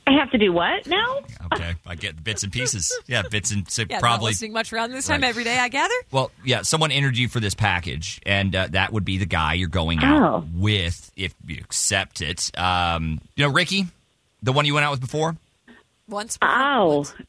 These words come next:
Speaker 1: yeah. Oh. <laughs>
Speaker 2: Okay.
Speaker 1: I, yeah. Um, I, it, it, to be honest, it's not, it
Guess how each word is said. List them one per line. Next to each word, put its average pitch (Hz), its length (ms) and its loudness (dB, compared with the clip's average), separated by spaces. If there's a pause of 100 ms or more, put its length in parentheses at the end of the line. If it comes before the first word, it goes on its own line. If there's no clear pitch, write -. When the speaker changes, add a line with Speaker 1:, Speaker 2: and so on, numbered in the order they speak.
(140)
Speaker 1:
yeah. 190 480 2 (340)
Oh. 240 280 0 (340)
<laughs> - 60 4 (480)
Speaker 2:
Okay. 139 120 0 (800)
Speaker 1:
I, 254 80 2
yeah. 233 420 2 (180)
Um, 294 360 2 (960)
I, 254 80 4
it, 254 200 2 (120)
it, 254 200 -10
to 320 60 4
be 339 180 4
honest, 339 380 0
it's 247 180 -4
not, 247 260 0 (120)
it 202 140 0